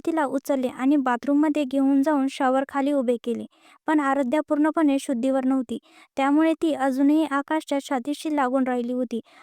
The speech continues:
आकाशनेही तिला दूर करण्याचा प्रयत्न केला नाही. त्याने शॉवर ऑन केला आणि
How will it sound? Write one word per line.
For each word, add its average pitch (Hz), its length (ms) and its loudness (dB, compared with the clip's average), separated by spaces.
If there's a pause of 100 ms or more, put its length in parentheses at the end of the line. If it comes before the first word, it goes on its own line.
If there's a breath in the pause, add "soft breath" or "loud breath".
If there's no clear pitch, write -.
(140 loud breath)
आकाशनेही 285 640 2
तिला 311 260 0
दूर 285 320 -2
करण्याचा 302 480 0
प्रयत्न 262 400 0
केला 247 220 -4
नाही. 240 220 -4 (360 soft breath)
त्याने 269 260 2
शॉवर 311 400 0 (160)
ऑन 269 280 2
केला 240 240 0 (160)
आणि 269 240 2